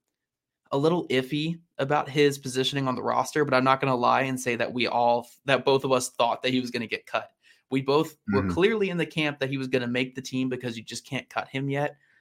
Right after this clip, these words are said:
Speaker 1: Uh, but off of his camp performance, he probably shouldn't have made the team.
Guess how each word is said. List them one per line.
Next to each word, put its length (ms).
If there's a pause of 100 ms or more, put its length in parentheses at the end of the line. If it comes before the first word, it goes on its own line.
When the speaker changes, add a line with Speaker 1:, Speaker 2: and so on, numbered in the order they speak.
(200)
Speaker 1:
Uh, 240 (100)
but 300 (840)
off 240
of 100
his 200
camp 320
performance, 600
he 120
probably 420
shouldn't 460
have 80
made 260
the 80
team. 380